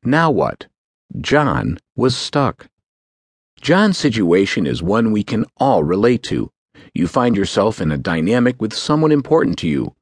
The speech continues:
a client, a manager, a colleague, a family member, where you don't know what to say or do. You may be stumped as to how to respond, afraid of sounding too aggressive,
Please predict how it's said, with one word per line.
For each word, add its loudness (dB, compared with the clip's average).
a -6
client, 0
a -4
manager, 0
a -4
colleague, -2
a -2
family 0
member, -4
where 2
you 2
don't 2
know 2
what 2
to -2
say 0
or 4
do. 2
You 4
may 6
be 2
stumped 0
as -2
to -2
how 0
to 0
respond, 0
afraid 2
of 2
sounding 0
too 2
aggressive, 0